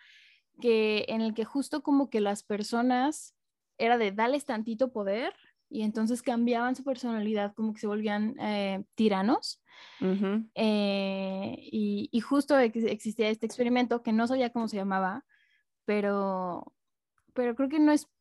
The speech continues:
Speaker 1: o sea, creo que puede haber personas que sean la excep-, excepción, pero al final de cuentas... Creo que el
Speaker 2: Todos queremos
Speaker 1: poder
Speaker 2: ser la excepción. <laughs>
Speaker 1: y todos queremos ser la excepción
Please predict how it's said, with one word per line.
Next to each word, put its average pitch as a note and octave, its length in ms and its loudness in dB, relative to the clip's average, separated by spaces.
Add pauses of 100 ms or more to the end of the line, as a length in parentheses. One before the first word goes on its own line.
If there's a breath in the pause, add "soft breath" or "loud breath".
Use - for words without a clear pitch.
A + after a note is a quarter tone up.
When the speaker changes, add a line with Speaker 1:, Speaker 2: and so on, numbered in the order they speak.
(300)
Speaker 1:
o - 1040 -20
sea, A3+ 180 -6
creo C#4+ 160 2
que E4+ 80 0
puede F#4 200 6
haber F#4 180 4
personas D4 460 0
que A#3 80 -2
sean A3 240 0
la A3+ 100 2
excep-, G#3 280 -6 (180)
excepción, G#3 760 -2 (920)
pero A3 160 8
al G#3+ 40 2
final A3 240 4
de A#3+ 60 6
cuentas... A#3 540 4 (1200 soft breath)
Creo B3+ 140 2
que - 80 8
el G3+ 40 12
Speaker 2:
Todos A#3 140 8
queremos G3 360 8
Speaker 1:
poder - 20 -4
Speaker 2:
ser F#3 180 6
la F3 160 6
excepción. G3+ 580 4
<laughs> C#4+ 160 0
Speaker 1:
y - 160 8
todos D#4+ 260 6
queremos C4+ 320 6
ser C4 100 2
la B3+ 80 2
excepción G#3+ 580 -2